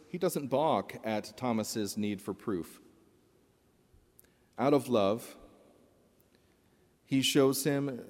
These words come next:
what he needs to see. Jesus does the same for us today,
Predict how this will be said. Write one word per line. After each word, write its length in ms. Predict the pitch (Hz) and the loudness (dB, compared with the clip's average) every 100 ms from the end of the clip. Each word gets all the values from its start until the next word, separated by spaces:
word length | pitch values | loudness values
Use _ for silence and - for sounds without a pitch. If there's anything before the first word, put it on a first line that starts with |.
| 104 - | -16 -10
what 180 | 139 147 | -6 -2
he 100 | 160 | 0
needs 280 | 156 156 - | 0 -2 -4
to 100 | 156 | -6
see. 340 | - 127 90 - - - - - - - _ _ _ _ _ _ _ _ _ _ _ _ _ _ _ | -6 -6 -10 -14 -18 -18 -20 -20 -20 -20 _ _ _ _ _ _ _ _ _ _ _ _ _ _ _
Jesus 340 | - 110 104 - | 0 0 0 -2
does 220 | 107 98 | -2 -2
the 100 | 95 | -6
same 380 | - 110 104 104 | -4 -2 -2 -4
for 260 | - 92 - | -6 -8 -4
us 400 | 101 104 - - | -4 -4 -10 -12
today, 460 | - 95 90 80 | -10 -4 -4 -4